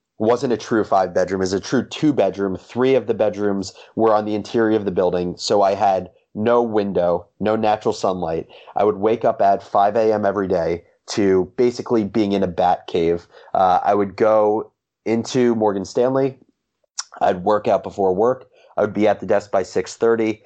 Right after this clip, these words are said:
Um, I'd be working from six thirty to probably eight o'clock at night. I would come back from Times Square, which is where the office was. I would work on Morning Brew from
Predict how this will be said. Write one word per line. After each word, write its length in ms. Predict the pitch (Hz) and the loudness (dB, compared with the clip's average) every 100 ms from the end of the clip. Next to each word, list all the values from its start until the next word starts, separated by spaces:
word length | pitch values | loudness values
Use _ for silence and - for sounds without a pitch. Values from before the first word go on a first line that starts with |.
| - _ - | -20 _ -2
Um, 340 | 95 90 92 - | 0 0 -4 -2
I'd 220 | 95 87 | -2 -2
be 140 | 98 98 | -2 0
working 380 | 101 104 104 | 0 0 -4
from 160 | 95 98 | -4 -6
six 280 | - 117 - | -4 -6 -2
thirty 300 | 107 104 98 | 0 0 -2
to 180 | 107 92 | -2 0
probably 400 | 110 92 95 92 | 0 0 0 0
eight 140 | 104 | 0
o'clock 320 | 92 98 98 | 0 -2 0
at 100 | 90 | -2
night. 320 | 87 120 131 - _ _ _ - | 0 0 0 -6 _ _ _ -4
I 80 | 98 | 0
would 200 | 98 95 | 0 -2
come 180 | 113 104 | -2 2
back 340 | 104 101 98 | 2 2 0
from 400 | - - 101 95 | -6 -2 0 -2
Times 300 | - 98 92 | -4 -4 -4
Square, 280 | - 107 110 | -2 2 2
which 140 | 107 | 2
is 120 | 101 101 | -2 -2
where 100 | 92 | 0
the 140 | 95 | 2
office 340 | 101 107 101 | 2 0 -6
was. 380 | 110 107 104 - - - - | -2 0 0 -4 -20 -6 -2
I 80 | |
would 80 | 98 | 0
work 220 | 98 104 110 | 0 0 0
on 120 | 101 | -2
Morning 280 | 101 98 92 | -2 -4 -2
Brew 240 | 104 101 | -2 -2
from 340 | - 95 92 | -2 -4 -4